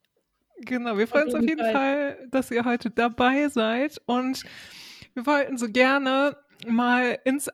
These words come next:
Speaker 1: Ausland schauen. Also ins Ausland von Schweden aus gesehen und in die skandinavischen, in die anderen skandinavischen Länder und wollten mal gucken, was so die Finnen von Schweden denken. Also was es so für Vorurteile gibt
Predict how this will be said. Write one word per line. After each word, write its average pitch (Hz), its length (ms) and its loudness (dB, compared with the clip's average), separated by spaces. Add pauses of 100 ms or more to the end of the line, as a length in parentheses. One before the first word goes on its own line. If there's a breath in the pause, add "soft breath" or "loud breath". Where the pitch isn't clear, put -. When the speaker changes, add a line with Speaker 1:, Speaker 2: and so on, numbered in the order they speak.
Speaker 1:
Ausland 190 640 0
schauen. 185 680 0
Also 220 640 0 (280)
ins - 320 -8 (500)
Ausland 214 640 -4
von 220 220 -6
Schweden 240 260 -4
aus 190 180 -2
gesehen 240 380 0 (180)
und 233 300 0
in 226 140 -2
die 233 80 -2
skandinavischen, 240 880 0
in 214 160 -2
die 214 80 -2
anderen 233 260 -6
skandinavischen 208 560 -4
Länder 233 600 0
und 214 720 0 (220)
wollten 214 520 -4
mal 214 460 -4
gucken, 285 720 -6 (580 loud breath)
was 262 480 -2
so 269 880 -2
die 285 160 2
Finnen 294 680 2
von 269 280 0
Schweden 233 520 0
denken. 175 640 -2
Also 202 360 0
was 233 220 2
es 226 160 -6
so 202 180 2
für 208 160 -6
Vorurteile 269 640 0
gibt 254 400 0